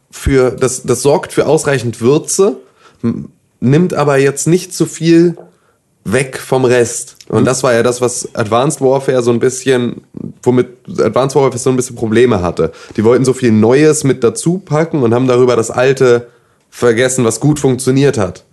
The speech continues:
Speaker 2: Mhm.
Speaker 1: Und haben halt irgendwie alles dann so ein bisschen umgestellt, so dass du am Ende einfach nicht mehr genau das hattest, was du erwartet hast. Und da versuchen sie jetzt mit, mit, mit Black Ops drei,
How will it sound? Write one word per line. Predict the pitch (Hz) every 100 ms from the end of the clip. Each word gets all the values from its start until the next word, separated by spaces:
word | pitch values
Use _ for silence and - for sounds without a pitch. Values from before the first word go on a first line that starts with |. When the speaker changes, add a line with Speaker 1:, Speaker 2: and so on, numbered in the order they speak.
| _ _
Speaker 2:
Mhm. | 131 123
Speaker 1:
Und | 98 - 104
haben | 120 123
halt | 117
irgendwie | 120 117 -
alles | 127 135 120
dann | 107 101
so | 101
ein | 98
bisschen | 123 120 - 110
umgestellt, | 135 151 135 - 139 135 135
so | 131 131
dass | 113 -
du | 107
am | 80
Ende | 117 117
einfach | 98 104 107 107
nicht | 120 131
mehr | 110
genau | 110 107 110
das | 110 113 -
hattest, | 120 107 117
was | 113
du | 101
erwartet | 104 107 107 104
hast. | 90 87 - _ - - _
Und | 104 101 - - _ _ _ _ _
da | - 107 127
versuchen | 147 139 120 139 147
sie | 127
jetzt | 127 127 -
mit, | 117 113
mit, | 113 -
mit | 113 -
Black | 113 120
Ops | 113 - -
drei, | 101 107 135 147